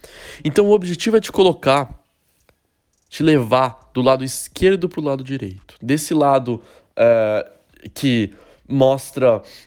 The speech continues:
eh, dor, que mostra angústia, que tem que colocar um escudo pra participar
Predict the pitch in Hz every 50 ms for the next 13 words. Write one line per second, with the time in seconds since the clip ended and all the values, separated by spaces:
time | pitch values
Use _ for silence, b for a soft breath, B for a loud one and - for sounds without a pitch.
0 | _ _ - 131 135 131 127 123 120 - - - _ _ - 156 139 131 160 160
1 | 156 151 147 151 - - 143 143 143 143 135 - 156 143 131 127 120 139 147 143
2 | - 147 - - 151 143 - 156 151 143 - 135 - - 156 147 143 - - 165
3 | 170 175 165 147 - - - - - 170 175 160 147 147 143 139 135 131 - 131
4 | 131 127 - - - 113 - _ - 131 135 156 160 160